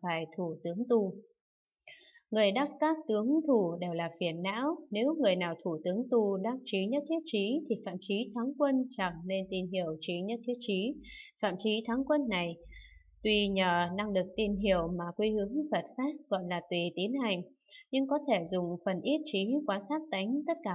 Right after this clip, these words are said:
Pháp là không để ngộ nhập trí nhất thiết trí. Ngộ nhập xong không thủ tướng sắc, cũng không thủ tướng thọ tưởng hành thức, không bằng sự ưa thích quán thấy trí này, không bằng sự được nghe,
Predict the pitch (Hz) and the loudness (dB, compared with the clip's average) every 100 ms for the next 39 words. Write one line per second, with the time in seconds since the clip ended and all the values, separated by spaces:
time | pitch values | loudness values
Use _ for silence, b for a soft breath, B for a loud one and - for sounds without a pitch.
0 | 165 - 320 330 165 - 233 220 208 180 | -4 -4 -4 -2 -6 -2 0 0 0 -2
1 | 165 180 190 185 165 - 180 214 254 254 | -2 -4 -2 -4 -4 -4 -2 -2 -4 -2
2 | 269 269 190 190 302 - B B _ 190 | -2 0 -2 0 -2 -6 B B _ 0
3 | 185 185 185 277 269 269 269 254 247 170 | 2 0 -2 0 0 2 0 0 0 0
4 | 156 170 175 247 269 320 311 B B - | 0 -2 -2 -4 -2 -4 -4 B B -2
5 | 220 302 285 233 220 165 175 180 254 311 | 0 2 2 2 0 0 0 0 2 0
6 | 320 - 180 165 170 160 156 262 311 B | 0 -2 -2 -4 -4 -4 0 0 0 B
7 | B B - 214 190 170 170 165 196 - | B B 0 0 2 0 -2 -4 -4 -2
8 | 202 196 311 311 - 196 208 247 262 247 | -2 0 -2 0 -4 -2 0 -2 0 0
9 | 302 277 180 156 - - 208 196 185 170 | 0 0 -2 -4 -10 -4 -2 0 -2 -2
10 | 170 175 - 196 185 175 175 196 247 262 | -4 -6 -4 -2 0 0 -2 -2 0 0